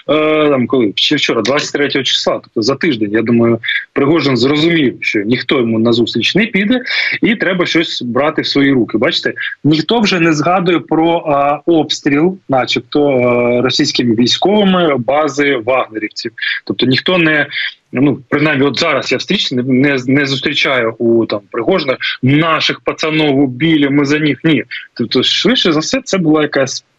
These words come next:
постанова, тільки привід для того, щоб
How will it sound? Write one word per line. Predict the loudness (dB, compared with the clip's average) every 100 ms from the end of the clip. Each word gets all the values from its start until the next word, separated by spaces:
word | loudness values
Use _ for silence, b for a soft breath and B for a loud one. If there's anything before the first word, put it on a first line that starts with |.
| _
постанова, | -4 -2 -2 2 2 2 -2
тільки | 0 -2 0 -6
привід | -2 0 2 2
для | 0
того, | 0 2 2
щоб | 2 -2